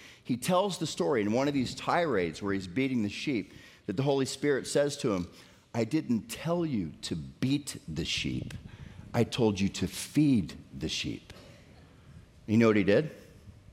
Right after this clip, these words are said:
He repented, he stopped, and he says, "I'm gonna teach the Bible to the church."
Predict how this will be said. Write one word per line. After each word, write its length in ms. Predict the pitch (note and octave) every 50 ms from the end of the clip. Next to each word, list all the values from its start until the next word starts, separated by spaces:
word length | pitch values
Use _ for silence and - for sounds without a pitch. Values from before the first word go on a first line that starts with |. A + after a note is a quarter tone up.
| - - - - - - - - - - - -
He 80 | - A2+
repented, 580 | G2 G2 F2+ - A#2 G#2 G#2 G#2 - C#3+ C3
he 120 | A#2+ B2 G#2+
stopped, 480 | - - - A2 A2+ A#2 A#2 - -
and 120 | - - G2
he 60 | F#2+
says, 420 | F#2 - - F#2+ F2 E2+ - - - - - - - - - _ _ _ _ _ - - - - - - -
"I'm 100 | - F#2
gonna 200 | G2 B2+ B2 A2
teach 420 | - - - A2 G2+ - - -
the 100 | - G2
Bible 440 | E2 D2+ F2+ G2 A2 A#2+ F#2+ E2 D#2+ D#2+ D#2+ - - - -
to 120 | - - E2
the 80 | D#2+
church." 560 | E2 - - - A#2+ D#2+ - - - - -